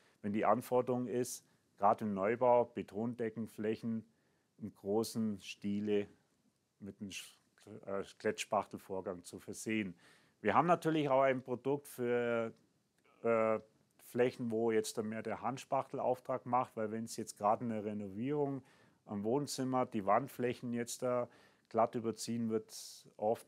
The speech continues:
dieser maschinelle Aufwand überzogen sein. Unser Handspachtel S, auch ein tolles Produkt, auch sehr geschmeidig. Also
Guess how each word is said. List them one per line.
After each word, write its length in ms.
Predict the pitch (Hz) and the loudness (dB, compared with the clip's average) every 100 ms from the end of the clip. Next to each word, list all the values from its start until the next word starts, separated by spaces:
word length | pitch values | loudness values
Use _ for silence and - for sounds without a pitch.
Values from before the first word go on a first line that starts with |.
| _ | _
dieser 220 | 113 110 117 | -10 -8 -6
maschinelle 600 | 110 - 110 110 110 104 | -6 -6 -6 -4 -4 -2
Aufwand 440 | 107 107 113 104 | -2 -2 -8 -8
überzogen 600 | 104 101 - 113 135 147 | -8 -10 -8 -6 -4 -4
sein. 420 | - 135 135 139 - - _ _ | -4 -2 -2 -4 -10 -20 _ _
Unser 180 | 110 104 | -4 2
Handspachtel 680 | 113 131 - 113 - 113 | 2 2 2 2 2 -8
S, 400 | - 120 143 - - _ _ _ | 0 2 2 -2 -14 _ _ _
auch 220 | - 143 170 | 8 8 8
ein 240 | 156 135 | 2 -4
tolles 360 | - 139 160 151 | -4 -2 -2 -4
Produkt, 680 | 135 135 - 156 165 - - | -8 -10 -2 -2 -2 -6 -2
auch 200 | 123 139 | 0 0
sehr 260 | - 135 | 0 0
geschmeidig. 960 | 139 120 - 101 101 123 139 143 139 - | 0 -6 -6 -4 -2 -2 -2 -4 -4 -8
Also 500 | 113 110 113 113 | -8 -6 -4 -4